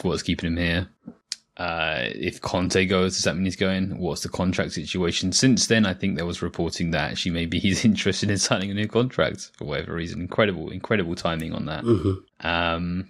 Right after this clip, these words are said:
Speaker 1: I don't know. It feel, it's, it feels very, it feels very up in the air. It feels kind of fifty fifty is what I'm trying to say, I think.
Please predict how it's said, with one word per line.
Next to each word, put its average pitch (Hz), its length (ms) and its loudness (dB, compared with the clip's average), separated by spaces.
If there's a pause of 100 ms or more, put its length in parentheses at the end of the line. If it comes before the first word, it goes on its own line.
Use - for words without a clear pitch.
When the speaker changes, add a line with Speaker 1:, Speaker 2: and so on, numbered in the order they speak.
(140)
Speaker 1:
I 127 100 2
don't 139 80 4
know. 135 260 4
It 123 140 4
feel, 123 200 4
it's, 120 260 2
it 117 220 2
feels 123 280 4
very, 110 640 4
it - 120 -12
feels 104 260 -2
very 104 680 4 (380)
up 95 220 -2
in 95 60 0
the 95 140 4
air. 85 160 2
It 90 100 -10
feels 110 200 2
kind 107 160 2
of 95 60 -10
fifty - 260 -8
fifty 95 400 -2
is - 260 -8
what - 60 -2
I'm - 80 -4
trying 85 160 -2
to 82 40 -4
say, 85 220 2
I 85 60 0
think. - 400 -4